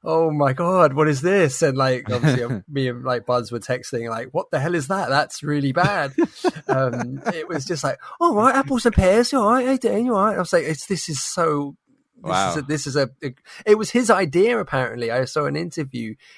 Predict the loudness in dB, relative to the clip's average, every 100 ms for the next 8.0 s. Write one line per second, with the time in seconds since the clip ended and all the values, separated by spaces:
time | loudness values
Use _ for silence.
0 | -14 -8 -2 0 -2 -2 -6 -4 -6 -6
1 | -4 -4 -4 -4 -4 -6 -8 -8 -10 -12
2 | -10 -10 -8 -6 -4 -4 -4 -4 -6 -6
3 | -6 -8 -14 -20 -20 -20 -20 _ -8 -4
4 | -2 -2 -4 -8 -10 -6 -6 -6 -8 -18
5 | _ -12 -10 -8 -10 -8 -10 -10 -8 -8
6 | -8 -10 -10 -10 -12 -10 -10 -4 0 0
7 | 0 -6 -6 -8 -8 -12 -12 -12 -12 -14